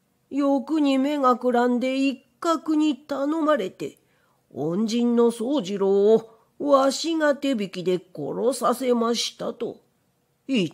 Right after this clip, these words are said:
ちまいね。こ-、これはけしからん。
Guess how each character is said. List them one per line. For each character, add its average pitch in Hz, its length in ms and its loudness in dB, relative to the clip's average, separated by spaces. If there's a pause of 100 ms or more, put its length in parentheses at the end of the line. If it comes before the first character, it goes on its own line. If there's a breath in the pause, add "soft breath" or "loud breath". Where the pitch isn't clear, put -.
ち 185 200 -8
ま 202 240 -2
い 220 60 -4
ね。 247 360 -6 (1700)
こ-、 - 160 -20 (140)
こ 196 420 -8
れ 320 160 -2
は 302 240 4
け 247 180 4
し - 120 -2
か 214 180 -6
ら 196 140 -4
ん。 - 60 -6